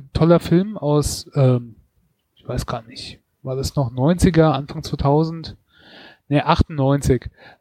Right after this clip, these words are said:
Ähm, da war ein Geschwisterpaar, äh, gespielt von Tobey Maguire und Reese Witherspoon in den neunzigern, die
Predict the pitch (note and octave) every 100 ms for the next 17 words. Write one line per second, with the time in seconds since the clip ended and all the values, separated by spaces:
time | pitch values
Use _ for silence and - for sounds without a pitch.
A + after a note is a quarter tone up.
0 | - C3+ B2+ C3 C3 _ _ _ _ _
1 | _ - D3+ D3+ C3 D3 E3+ D#3+ - F#3
2 | G#3+ - G3+ - F3+ F#3 F#3 F3+ _ _
3 | _ _ _ _ _ _ - - D#3 C#3+
4 | C#3 C#3+ - F3 E3 D#3 - E3 E3 C#3+
5 | C3+ D3 F3+ E3 D3 D3+ - F3+ A3 -
6 | - G#3 F#3 C#3+ C#3 C#3 D#3+ G3+ F#3+ F3+
7 | F3+ F3+ D#3+ D#3+ D3+ D#3 D#3